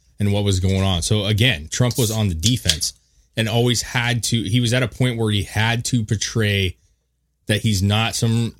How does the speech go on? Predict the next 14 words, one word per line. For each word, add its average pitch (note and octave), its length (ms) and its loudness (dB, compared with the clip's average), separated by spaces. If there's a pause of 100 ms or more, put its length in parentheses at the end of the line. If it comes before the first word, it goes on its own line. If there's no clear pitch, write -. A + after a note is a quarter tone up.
(100)
crazy G#2 420 0
person, F#2+ 500 0
right? F#2 260 0
He G#2+ 180 -2
was F#2+ 180 0
trying G#2 320 0
to G2 80 -2
show G#2+ 220 0
leadership. G2+ 540 0
He G#2 60 0
was E2+ 80 -4
trying A2 200 0
to - 0 -
be, B2 400 -2